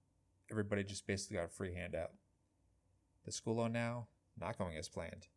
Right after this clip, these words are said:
So now you're getting this, you're getting this, you're getting this kickback that was never discussed up front, but it's not gonna make anything better. And guess what?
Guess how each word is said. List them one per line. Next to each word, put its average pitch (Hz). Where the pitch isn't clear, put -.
So -
now 90
you're 92
getting 92
this, -
you're 104
getting 113
this, -
you're 110
getting 110
this 101
kickback 95
that 95
was 98
never 101
discussed 101
up 87
front, 113
but 113
it's -
not 131
gonna 113
make 107
anything 107
better. 120
And 110
guess 120
what? 135